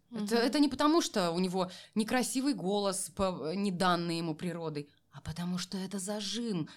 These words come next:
Speaker 2: кото-, голосовая привычка успела сформироваться.
Speaker 1: Мгм. Слушай, мне хочется сегодня завершить наш подкаст красиво.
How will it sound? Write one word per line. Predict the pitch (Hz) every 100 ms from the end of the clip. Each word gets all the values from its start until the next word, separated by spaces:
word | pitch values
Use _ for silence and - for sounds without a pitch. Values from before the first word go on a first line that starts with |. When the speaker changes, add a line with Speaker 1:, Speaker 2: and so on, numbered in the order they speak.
| -
Speaker 2:
кото-, | 180 214 - -
голосовая | 185 208 226 226 233 240 233
привычка | 233 208 247 - 208
успела | 185 - 180
сформироваться. | 165 - 165 165 160 143 151 - - _ _ _ 220
Speaker 1:
Мгм. | 208 214 208 185 196 - _ _ _ - - -
Слушай, | - - 220 - 185 175 -
мне | 190 185 220 262
хочется | 254 240 233 - -
сегодня | 196 - 190 214 196 185 185 185
завершить | 190 180 190 196 - - 196 -
наш | 180 175 170 - -
подкаст | - 180 - 180 175
красиво. | - - 190 - 247 262 190